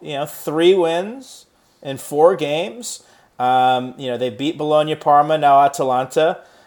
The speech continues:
Um, you know, the Great Wall of Spal, another shutout. I mean, are they, are they the Cinderella vampire? Were they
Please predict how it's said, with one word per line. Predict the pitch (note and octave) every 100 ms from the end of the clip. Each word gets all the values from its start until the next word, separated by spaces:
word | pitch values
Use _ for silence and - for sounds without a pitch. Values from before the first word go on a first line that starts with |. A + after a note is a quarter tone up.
| _ -
Um, | B2+ B2+ B2+ B2+ B2 B2
you | C#3 C3
know, | D3+
the |
Great | C#3 C3+ D3+ F3
Wall | F3 F3+
of | F#3
Spal, | - F3 A3+ G3+
another | F3 F3+
shutout. | - E3+ G#3 F3 A#2+
I | B2
mean, | C3
are | C3
they, | C#3 C#3+
are | C#3+ C#3+
they | D#3
the | D#3
Cinderella | - E3 E3+ E3+ E3 D#3
vampire? | C#3+ E3 G3 D3+ A#2 A2+
Were | A2 A#2+
they | C3 C#3 C#3+